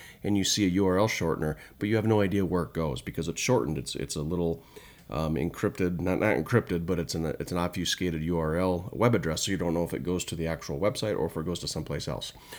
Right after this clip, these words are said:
So there's a website called, there's many out there, but I like this one. It's called get link info dot com. Links are in the show notes.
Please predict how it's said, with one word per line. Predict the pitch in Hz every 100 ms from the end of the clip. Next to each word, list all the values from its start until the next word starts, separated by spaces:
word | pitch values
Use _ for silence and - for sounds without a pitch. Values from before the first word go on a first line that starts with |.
| -
So | - 101
there's | 107 117
a |
website | 113 120 - 98 -
called, | 87 78 -
there's | 98 98
many | 104 95
out | 92 95
there, | 85
but | 82 82
I |
like | 82 78 87
this | 87 -
one. | 76 76 - - -
It's | 82
called | 92 80 85
get | 104 -
link | 80 101 101 -
info | - 90 92 90
dot | 87 90
com. | - 82 76 76 - - - -
Links | 80 95 -
are | 92
in | 92
the |
show | - 76
notes. | 76 73 -